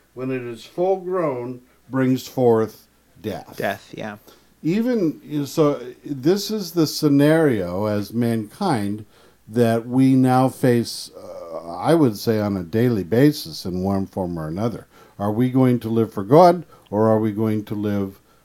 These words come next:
Speaker 1: uh, t-, to our own desires? And, and, uh, and that is the struggle that we face.
Speaker 2: Well, and the, and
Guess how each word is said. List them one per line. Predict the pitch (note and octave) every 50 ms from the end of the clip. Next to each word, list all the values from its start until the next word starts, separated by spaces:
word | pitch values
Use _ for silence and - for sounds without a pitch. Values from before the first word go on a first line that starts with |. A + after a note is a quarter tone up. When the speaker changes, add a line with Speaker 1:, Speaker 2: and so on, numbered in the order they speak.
| _ -
Speaker 1:
uh, | G#2+ G2+ G2+ G2+ G2 G2 G2 F#2+ E2+ E2+
t-, | - A2 G2 G2 G2 -
to | - C3 A#2+
our | A2+ G#2+ G#2+ A2 G2
own | A2 A#2+ B2 A#2+
desires? | A2+ A2+ G#2+ F#2+ G#2 G2 F#2+ F#2+ F#2 F#2 F#2 F#2 F2+ F#2 - - - _ _ _ _ _ _ _ _ -
And, | - F#2+ G2 G2 G2 G2 G2 G2 F#2+ G2 F#2+ F#2 F#2+ - -
and, | F#2+ G2 G2 F#2+ F#2 F#2+ F#2 F#2
uh, | F2+ F2+ F2 D#2 D#2+
and | G2 G2+ G2+ G2+
that | A#2 A#2+ B2+ B2
is | A#2+ A2 G2+
the | - A2 -
struggle | - - - - C3+ B2+ B2+ A2+ G#2+ G2+ F#2
that | F#2 F#2 F2 D2+ -
we | E2+ E2+
face. | - - - G#2+ D#2+ - - - - - -
Speaker 2:
Well, | E3 F3+ F3
and | E3+ E3+
the, | D#3+ D3+ -
and | - D#3 D#3 D3 C#3 C3+ B2+ -